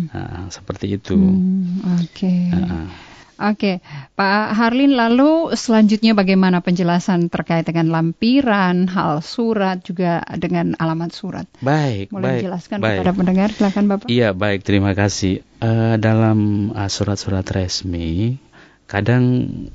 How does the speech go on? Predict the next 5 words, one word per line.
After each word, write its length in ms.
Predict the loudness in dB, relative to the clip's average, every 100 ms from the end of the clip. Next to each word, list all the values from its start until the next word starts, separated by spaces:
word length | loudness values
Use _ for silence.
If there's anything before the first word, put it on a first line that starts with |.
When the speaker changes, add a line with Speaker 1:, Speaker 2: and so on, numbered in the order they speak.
| -16
Speaker 1:
membutuhkan 1120 | -6 0 2 2 2 -2 -2 -6 -2 0 2
atau 180 | 2 2
memerlukan 520 | 2 4 2 0 0 2
lampiran. 680 | 2 0 0 0 -2 -4 -6
Jadi, 320 | -6 -2 -2